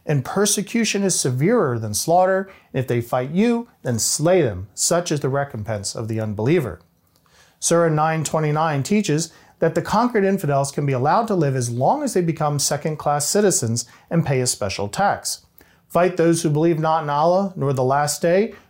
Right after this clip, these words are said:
nor hold that forbidden which hath been forbidden by Allah and His Prophet, nor acknowledge the religion of truth, even if they are of the people of the book, the Christians, until they pay the jizya tax when a willing, uh, with a willing submission and find themselves subdued."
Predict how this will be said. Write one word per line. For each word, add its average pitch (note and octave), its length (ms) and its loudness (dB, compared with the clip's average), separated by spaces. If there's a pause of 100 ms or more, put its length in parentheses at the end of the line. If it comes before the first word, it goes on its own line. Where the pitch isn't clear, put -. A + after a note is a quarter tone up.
nor E3 140 4
hold F#3+ 200 4
that F#3+ 240 2
forbidden F3+ 380 2
which D3 180 -2
hath C#3+ 180 -6
been C3+ 200 -2
forbidden F3+ 440 0
by A2+ 200 0
Allah A#2+ 260 -2
and A#2+ 80 -4
His A2 120 -6
Prophet, F#3+ 500 0 (240)
nor C#3+ 180 2
acknowledge D#3+ 580 2
the C#3+ 80 -4
religion D3+ 400 0
of C3 120 -2
truth, G#3 340 0 (260)
even G#3 200 4
if G#3 120 2
they F3 120 4
are D#3+ 320 2 (120)
of D#3 220 0
the D#3+ 80 2
people E3 320 0
of D3+ 60 0
the D#3 80 2
book, A#2+ 300 -2
the A#2+ 80 -4
Christians, A#2+ 600 -2 (240)
until C#3 300 0
they G3+ 120 4
pay F3 220 0
the D3 120 0
jizya D3 440 -2
tax - 540 -4 (220)
when C#3 260 -4
a A#2 80 0
willing, G3+ 560 0 (120)
uh, C3 80 0
with C#3 220 0
a C#3 60 -2
willing F3+ 320 0
submission G3 640 0
and B2 180 -4
find D#3 220 2
themselves G#2 460 -4
subdued." A2 500 -4